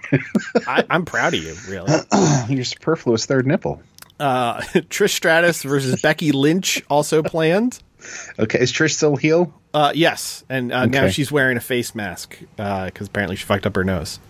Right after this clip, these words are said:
Speaker 1: Oh,
Speaker 2: Yeah.
Speaker 1: shoot.
Speaker 2: Uh, I don't know. I, I
Speaker 1: Okay.
Speaker 2: legitimately don't know if it's a real injury or if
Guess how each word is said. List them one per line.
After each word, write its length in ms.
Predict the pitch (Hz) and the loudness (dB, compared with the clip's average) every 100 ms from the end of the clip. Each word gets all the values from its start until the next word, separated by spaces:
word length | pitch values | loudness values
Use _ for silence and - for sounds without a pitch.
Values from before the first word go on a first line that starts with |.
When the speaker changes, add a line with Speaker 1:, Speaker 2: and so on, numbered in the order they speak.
| - - - | -20 -20 -4
Speaker 1:
Oh, 340 | 104 101 85 - - | 0 2 0 -4 -12
Speaker 2:
Yeah. 220 | 90 95 | -12 -8
Speaker 1:
shoot. 320 | - 131 175 - _ _ _ _ _ | -2 0 0 -4 _ _ _ _ _
Speaker 2:
Uh, 220 | 151 151 - | 0 0 2
I 100 | 185 | 0
don't 260 | 254 262 | 0 0
know. 280 | 254 247 - _ _ - | 2 2 0 _ _ 0
I, 60 | |
I 40 | 156 165 160 | 2 4 2
Speaker 1:
Okay. 60 | |
Speaker 2:
legitimately 560 | 156 151 165 185 185 165 | 2 4 4 4 2 2
don't 160 | 160 | 2
know 80 | 156 | 2
if 100 | 139 | 2
it's 160 | 143 135 | 0 0
a 40 | |
real 200 | 127 139 | 2 2
injury 360 | 143 143 143 143 | 2 2 0 2
or 160 | 123 117 | 2 0
if 140 | - | -4